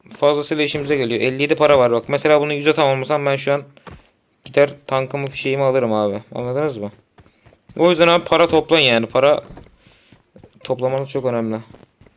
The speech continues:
Bak, bol bol para. Yetmiş beş oldu abi. Ben bunu yüzleyip sanırım alacağım ya. Mod evlerine girin abi.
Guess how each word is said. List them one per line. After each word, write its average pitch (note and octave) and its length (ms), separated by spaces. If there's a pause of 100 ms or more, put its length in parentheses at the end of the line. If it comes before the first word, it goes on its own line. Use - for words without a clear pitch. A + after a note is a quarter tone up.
(120)
Bak, - 240
bol B2+ 180
bol A#2+ 140
para. A2 340 (2500)
Yetmiş - 380
beş D3+ 140
oldu A#2 160
abi. B2 140
Ben C#3 160
bunu D3 120
yüzleyip C#3+ 500
sanırım C3+ 320
alacağım B2 380
ya. G#2 300 (1700)
Mod D3 320
evlerine D#3 400
girin C#3+ 240
abi. A2+ 320